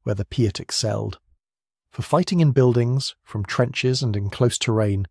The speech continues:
zero backblast was not merely an advantage, it was survival. The numbers validate the choice.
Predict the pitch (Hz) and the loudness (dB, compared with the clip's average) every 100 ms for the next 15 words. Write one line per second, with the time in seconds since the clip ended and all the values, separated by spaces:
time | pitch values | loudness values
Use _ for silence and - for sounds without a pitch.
0 | _ _ _ - 113 156 110 107 - - | _ _ _ 0 4 4 4 0 -8 -6
1 | 101 - 110 120 139 - 113 110 104 98 | -6 -4 -2 2 2 2 -2 0 0 -2
2 | 95 113 110 107 - 101 - _ _ - | -2 -2 -2 -4 -6 -10 -14 _ _ -14
3 | 120 - 113 95 107 123 123 - 95 _ | -6 -4 -2 -2 0 2 0 -2 -12 _
4 | _ _ _ _ _ _ - 127 165 151 | _ _ _ _ _ _ 0 2 4 4
5 | 101 92 113 127 127 - - - 131 - | 2 0 0 2 0 -2 -6 -4 -4 -4
6 | - | -8